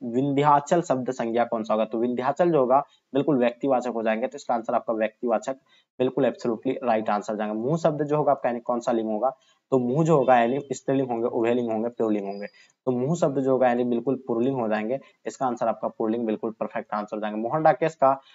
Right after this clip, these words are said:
जन्म कहाँ हुआ था? बताइए, मोहन राकेश का जन्म बिल्कुल आप लोगों को पता है, अ, यानी मोहन राकेश का जन्म जो है कहाँ पे हुआ था? तो जंडी वाली गली अमृतसर में हुआ था, तो इसका आंसर आपका परफेक्ट आंसर हो जाएंगे। चलिए क्वेश्चन देखेंगे नाइंटी थ्री,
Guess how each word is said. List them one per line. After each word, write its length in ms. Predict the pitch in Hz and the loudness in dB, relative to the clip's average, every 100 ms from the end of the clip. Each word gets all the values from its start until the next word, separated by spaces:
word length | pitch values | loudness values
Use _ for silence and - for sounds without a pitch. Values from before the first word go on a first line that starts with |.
| _ - | _ 0
जन्म 220 | 135 143 | 2 2
कहाँ 220 | 135 117 | 0 0
हुआ 120 | 107 | 2
था? 140 | 104 107 | 0 0
बताइए, 300 | 117 147 127 | 0 2 0
मोहन 320 | 113 113 151 | -2 -2 2
राकेश 280 | 139 - 127 | 2 2 0
का 120 | 123 | 0
जन्म 280 | 113 117 135 - _ - | 0 0 -2 -8 _ 0
बिल्कुल 280 | 127 131 151 | 2 4 4
आप 160 | 120 | 4
लोगों 220 | 120 110 110 | 2 -2 -4
को 80 | |
पता 140 | 110 113 | 2 4
है, 120 | 135 | 4
अ, 340 | - - _ | -2 -14 _
यानी 280 | 120 120 127 | 0 2 2
मोहन 260 | 123 110 - | 2 2 4
राकेश 240 | 135 127 | 4 4
का 100 | - | 4
जन्म 200 | 120 120 | 4 4
जो 80 | 123 | 2
है 60 | 139 | 2
कहाँ 160 | 120 | 2
पे 120 | 117 | 2
हुआ 120 | 117 113 | 2 4
था? 200 | 156 160 - _ | 2 0 -4 _
तो 100 | - | 0
जंडी 460 | 123 123 127 127 170 | 2 2 2 2 6
वाली 380 | 143 117 135 - | 6 6 2 -2
गली 240 | 123 120 143 | 0 2 2
अमृतसर 440 | 120 110 117 117 | 0 -2 0 0
में 80 | 107 | 2
हुआ 140 | 107 | 0
था, 120 | 104 143 | 0 -4
तो 100 | 120 | -6
इसका 180 | - | -4
आंसर 200 | 110 104 | -4 -2
आपका 260 | 110 - 131 135 _ _ - | -2 -2 -6 -6 _ _ -2
परफेक्ट 360 | 120 123 - | 0 -2 0
आंसर 240 | 104 98 107 | -2 -2 -4
हो 60 | |
जाएंगे। 220 | 104 101 | -4 -6
चलिए 260 | 107 - 160 | -4 0 0
क्वेश्चन 280 | 160 139 147 | 0 -2 -4
देखेंगे 340 | 135 127 143 - _ _ | -4 -6 -8 -10 _ _
नाइंटी 280 | 120 120 131 | -2 0 -2
थ्री, 240 | 127 107 | -2 -4